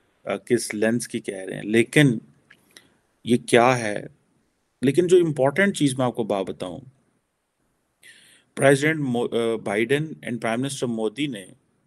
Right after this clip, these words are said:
ये कहा है कि Daesh, अल-कायदा, लश्कर-ए-जंगवी, लश्कर-ए-तैयबा, ये सारे जो groups हैं, जो कि globally designated terrorist organizations हैं, जिनको जारी बात है,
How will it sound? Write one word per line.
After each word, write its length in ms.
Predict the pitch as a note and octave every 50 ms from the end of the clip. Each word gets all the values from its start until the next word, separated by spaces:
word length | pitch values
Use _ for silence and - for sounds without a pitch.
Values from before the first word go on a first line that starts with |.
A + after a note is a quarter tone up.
| _ _ _ _ _ _ _ _ _ _ -
ये 260 | G#2+ G#2 A2+ C#3 E3+
कहा 360 | E3 - C#3+ B2+ A#2 A#2 A2 G#2+
है 340 | G#2 G#2 G#2+ A2+ A#2+ B2+
कि 420 | B2+ - - B2+ B2 A#2+ A#2+ A#2 G#2+
Daesh, 720 | G2 G#2 - G2+ G2+ G#2 G#2+ A2+ A2+ A2+ A2+ A2 - A2
अल-कायदा, 800 | G#2+ G#2 G2 - - G#2 G2+ G#2 G#2 G2+ G#2+ G#2+ A2 G#2+ A2
लश्कर-ए-जंगवी, 1160 | G#2+ G2+ G2 G2 F#2+ - - - A2 G2+ G2+ G2 - - G2 G2 G2 - G#2+ A2 A2 G#2+ G#2 - - _ _ - - - _ _ -
लश्कर-ए-तैयबा, 800 | A2 G2+ - - - G#2+ G2+ F#2 - - E2+ F#2+ F#2+ - - G#2
ये 100 | G#2+ G#2
सारे 360 | - - - G2+ G2+ A2 A2+
जो 140 | G#2+ A2+ G#2
groups 320 | - G2 G2+ G2+ - -
हैं, 100 | G#2+ A2+
जो 80 | B2 -
कि 100 | C#3 C3
globally 380 | B2+ A#2 A#2 B2 - D3 C#3+
designated 680 | C3 B2+ A#2+ A2+ A2 A2 G#2 - A2 A#2 A2+ A2 - B2+
terrorist 440 | - - G2+ - - G2+ - - -
organizations 800 | G2+ - - G#2+ G#2 G2+ F#2 - F#2 F2+ - - G2 G2 F#2
हैं, 120 | G2+ G#2+ A2+
जिनको 320 | A2 A#2 A2 - - A2+
जारी 220 | G2 G2 G2+ G#2+ G#2
बात 240 | G2 G2 F#2 -
है, 60 | -